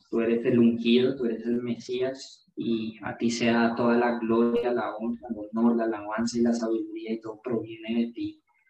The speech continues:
y es para ti. Tú te humillaste hasta lo sumo y fuiste exaltado. Te pedimos, Señor, perdón si hemos tenido conexiones con cosas malas.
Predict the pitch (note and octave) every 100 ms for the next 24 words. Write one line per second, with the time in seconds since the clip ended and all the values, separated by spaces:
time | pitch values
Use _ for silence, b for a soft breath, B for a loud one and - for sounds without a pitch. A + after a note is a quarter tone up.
0 | _ _ - A#2 A2+ A2+ G#2 G#2+ - A2+
1 | A2+ - _ _ _ _ _ B B B
2 | _ _ _ _ - A#2+ B2 B2 B2 A#2
3 | A#2 A#2 - B2+ - B2+ B2+ - A#2 A2+
4 | A#2 A2+ A#2 - A#2 - A#2 A#2 A2 G2+
5 | G2+ - _ _ _ _ _ _ _ -
6 | A#2 A#2 A2+ A#2+ B2 C#3 C#3+ C3 A#2 A2+
7 | A#2+ - A#2 A2+ A2+ A#2+ A#2 A#2 A#2 A#2
8 | - - - _ _ _ - A#2 A2 G#2+
9 | G#2+ - A#2+ A2+ - - A2 A2 A2 -
10 | A#2 A2 A2 - - A2+ A2 A#2 A#2 A#2
11 | A2+ A#2 - -